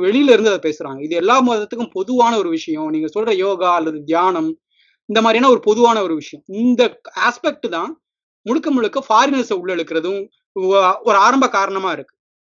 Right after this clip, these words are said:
அவங்களுக்கு என்னன்னா, கிழக்கு ச-, சமூகத்துக்கு மேல அவங்களுக்கு இருக்கக்கூடிய பார்வை என்னன்னாச்சுன்னா, அவங்களுக்கு உள்ள ஒரு,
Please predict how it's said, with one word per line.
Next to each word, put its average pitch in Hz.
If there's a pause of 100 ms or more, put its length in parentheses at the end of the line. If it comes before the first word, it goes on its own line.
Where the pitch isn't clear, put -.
(280)
அவங்களுக்கு 254
என்னன்னா, 269
கிழக்கு 254
ச-, 202 (300)
சமூகத்துக்கு 220
மேல 208
அவங்களுக்கு 208
இருக்கக்கூடிய 220
பார்வை 202
என்னன்னாச்சுன்னா, 180
அவங்களுக்கு 196
உள்ள 226
ஒரு, 190